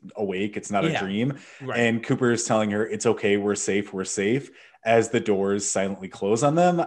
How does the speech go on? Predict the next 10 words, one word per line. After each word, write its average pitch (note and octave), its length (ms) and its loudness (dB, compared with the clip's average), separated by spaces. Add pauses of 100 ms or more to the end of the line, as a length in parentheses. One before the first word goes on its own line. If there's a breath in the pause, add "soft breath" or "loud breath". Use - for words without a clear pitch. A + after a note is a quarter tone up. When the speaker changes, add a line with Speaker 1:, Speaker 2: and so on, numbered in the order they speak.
(160)
Speaker 1:
I, A2 540 0
I, A2 240 -4
I A2+ 140 0
like F#2+ 300 -4
that. D#2+ 160 -10
I E2 80 -12
think F#2+ 180 -12
that - 180 -14
works. - 460 -18 (180)
Speaker 2:
Yeah, D3+ 280 -6